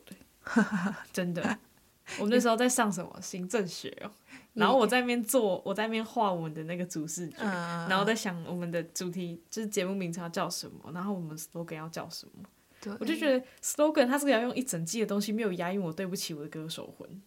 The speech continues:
Speaker 1: <laughs> 好啦，虽然有时候我跟阿奇蛮呛的，但我们还是希望说，就是所有支持凤梨造咖的听众朋友们，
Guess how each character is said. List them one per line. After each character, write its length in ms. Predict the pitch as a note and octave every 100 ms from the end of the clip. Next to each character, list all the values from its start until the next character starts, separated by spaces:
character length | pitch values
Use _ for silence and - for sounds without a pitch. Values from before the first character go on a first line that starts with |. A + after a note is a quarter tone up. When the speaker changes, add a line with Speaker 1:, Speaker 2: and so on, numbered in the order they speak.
| _
Speaker 1:
<laughs> 160 | C4+ B3 - A#3+ A#3 - _ _ _ _ _ _ _ - _ _ _
好 120 | - F#3
啦， 240 | E3+ - -
虽 140 | - F4
然 100 | D4+
有 100 | G#3+
时 100 | A#3
候 80 |
我 180 | C4 G3
跟 200 | F3 F#3+
阿 180 | - F#3+
奇 480 | G3+ F3 D#3 C#3+ -
蛮 280 | - F3+ E3+
呛 360 | F3 G3 E3+ F3
的， 240 | D3 - G#3 _ _ _ _ _ _ _ - -
但 120 | D4 C#4+
我 80 |
们 80 | G3
还 80 | F3+
是 140 | G#3
希 200 | A3+ G#3
望 200 | G3+ G3+
说， 240 | G3 F#3 F3+
就 100 | F#3
是 240 | F#3+ F3+
所 240 | F#3 - F#3+
有 220 | F#3+ F#3
支 200 | - F#3
持 180 | F3+ E3+
凤 200 | F#3+ F3+
梨 80 | F3+
造 180 | F#3
咖 240 | F3 F3 E3
的 280 | - - -
听 180 | - F#3
众 140 | G3 F#3+
朋 80 |
友 80 | C#3
们， 180 | -